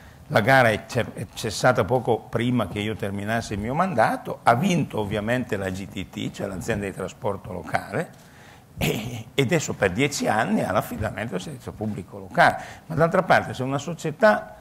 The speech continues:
una S P A pubblica, totalmente pubblica, che da cent'anni, insomma, giù di lì, gestisce i servizi pubblici di trasporto a Torino, fai la gara e non vince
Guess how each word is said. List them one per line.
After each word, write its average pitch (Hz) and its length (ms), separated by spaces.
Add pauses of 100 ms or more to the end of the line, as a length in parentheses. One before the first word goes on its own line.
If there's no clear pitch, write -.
(160)
una 135 300
S 160 360
P 147 120
A 180 80
pubblica, 107 600
totalmente 165 640
pubblica, 101 580
che 180 240 (280)
da 135 240
cent'anni, 117 920
insomma, 104 360
giù 135 160
di 110 160
lì, 147 240
gestisce 147 480
i 120 80
servizi 113 460
pubblici 143 540
di 107 100
trasporto 131 580
a 95 60
Torino, 101 420
fai 156 220
la 151 140
gara 110 360
e 135 60
non 135 240
vince 101 480